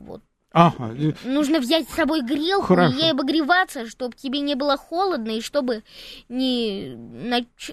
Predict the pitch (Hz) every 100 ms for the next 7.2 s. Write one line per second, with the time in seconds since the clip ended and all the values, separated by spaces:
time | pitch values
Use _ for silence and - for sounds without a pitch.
0 | - 233 233 262 285 262 277 277 277 -
1 | 247 - 262 233 220 214 _ _ _ -
2 | 208 214 220 233 - 262 - 220 220 202
3 | 196 247 233 208 196 185 170 156 170 185
4 | - 180 165 - 175 247 196 175 202 165
5 | - 190 165 156 208 156 202 165 156 151
6 | 180 170 - 165 151 143 143 147 151 165
7 | 175 143